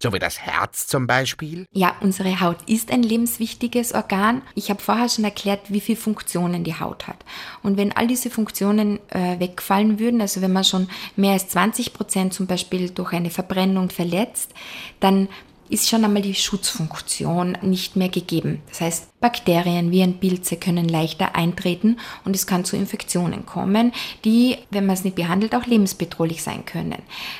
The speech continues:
Speaker 2: Dann, ähm, ist natürlich auch der Verlust von, ähm, dem Schutz gegen Wärme und Kälte da, ja. Alles kippt zusammen. Das heißt, die Haut ist ein lebenswichtiges Organ.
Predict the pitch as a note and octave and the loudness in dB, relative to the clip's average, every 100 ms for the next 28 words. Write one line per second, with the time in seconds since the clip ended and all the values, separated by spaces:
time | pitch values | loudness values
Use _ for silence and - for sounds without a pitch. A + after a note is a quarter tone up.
0 | - G3 F#3+ - F#3 F#3 F#3+ F#3 F#3 G#3+ | 0 2 2 0 0 2 2 2 -2 -2
1 | G#3 G3 G#3 G3 - G3 - - - - | -2 0 -2 -4 2 2 2 -2 -6 -2
2 | G3+ - G3 G#3+ A#3+ - - G3 F#3+ F#3 | -2 0 0 0 0 -2 -2 0 4 4
3 | F3+ - F3 F3 F3 F3+ F3+ - G3 - | 2 0 0 -2 -2 -2 -2 -2 -4 -6
4 | - F3+ F3 E3+ E3 E3 E3+ E3 - G3+ | -4 -2 -2 0 0 0 -2 -4 -2 -2
5 | G#3+ G#3+ A3 G#3+ G3 G3 G3 G3+ G3+ F3+ | -2 -2 -4 0 2 2 2 2 0 0
6 | F3+ F#3+ - - - - A#3 A#3 - - | 0 -2 -8 -12 -2 0 2 2 -2 -8
7 | - E3+ - D#3 E3 E3 - - - - | -8 -8 -2 0 0 -4 -8 -16 -12 -2
8 | E3 E3+ - E3 E3+ F3+ B3 B3+ - - | 0 0 -2 -4 0 2 2 0 -14 -20
9 | - - - E3 D#3+ F3 F#3 F3 - F3+ | -10 -8 -4 -4 -4 -6 -4 -8 -8 -8
10 | F3+ - - D#3 D#3 | -6 -8 -8 -10 -10